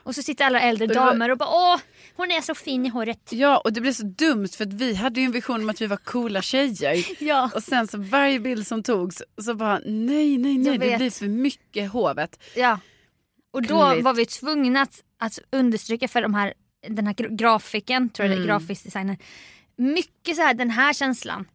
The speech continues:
Speaker 2: Mm.
Speaker 1: ska smutsas till nu. Klipp ut det som en bild, du vet. Och det har
Speaker 2: Mm.
Speaker 1: varit så många vändor.
Speaker 2: Ja, men, men alltså, här, bra vändor. Alltså,
Speaker 1: Ja,
Speaker 2: så,
Speaker 1: ja.
Speaker 2: ja.
Speaker 1: Gud, ja, alla har varit så duktiga.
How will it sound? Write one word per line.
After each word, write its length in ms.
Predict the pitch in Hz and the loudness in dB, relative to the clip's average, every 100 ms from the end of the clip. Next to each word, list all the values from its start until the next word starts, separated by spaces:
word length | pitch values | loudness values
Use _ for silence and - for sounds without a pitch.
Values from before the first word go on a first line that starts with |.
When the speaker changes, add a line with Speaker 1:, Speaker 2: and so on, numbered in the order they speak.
| - | -6
Speaker 2:
Mm. 140 | 196 | -4
Speaker 1:
ska 120 | 165 | -4
smutsas 580 | - - 294 302 320 - | -6 -4 -4 -2 -4 -4
till 300 | - 320 294 | -2 0 0
nu. 80 | 208 | -2
Klipp 420 | - 294 349 - | -4 -2 -2 0
ut 240 | 339 381 | -2 -2
det 80 | - | -4
som 160 | 269 294 | -6 -2
en 120 | 277 | -2
bild, 460 | 285 320 285 214 - | 0 -2 -2 -6 -6
du 80 | 208 | -4
vet. 240 | 208 196 | -4 -4
Och 60 | - - | -12 -14
det 60 | - | -4
har 40 | |
Speaker 2:
Mm. 160 | 220 208 | -2 0
Speaker 1:
varit 180 | - - | -4 -8
så 120 | - | -6
många 200 | 233 220 | -6 -2
vändor. 320 | 208 190 196 - _ - | -2 -2 -6 -8 _ -10
Speaker 2:
Ja, 200 | 160 143 | -10 -10
men, 320 | - 190 202 202 - | -6 -2 -2 -4 -4
men 260 | 208 214 - | -2 -2 -2
alltså, 240 | 185 175 | -4 -2
här, 160 | 175 165 156 - | -4 -4 -10 -6
bra 400 | 196 226 185 160 | 0 4 4 2
vändor. 420 | 196 285 175 165 - - | 2 0 -2 -6 -8 -6
Alltså, 180 | 196 190 | 0 4
Speaker 1:
Ja, 200 | 349 415 | 6 6
Speaker 2:
så, 100 | - | 4
Speaker 1:
ja. 180 | 403 - | 2 2
Speaker 2:
ja. 260 | - 180 196 - | -2 -2 -2 -4
Speaker 1:
Gud, 320 | 240 190 339 | -10 -4 -2
ja, 80 | 262 - | -2 0
alla 200 | 330 320 | 2 4
har 40 | |
varit 120 | 277 269 | 2 0
så 100 | 240 | -4
duktiga. 340 | 240 - 202 | -4 -2 -2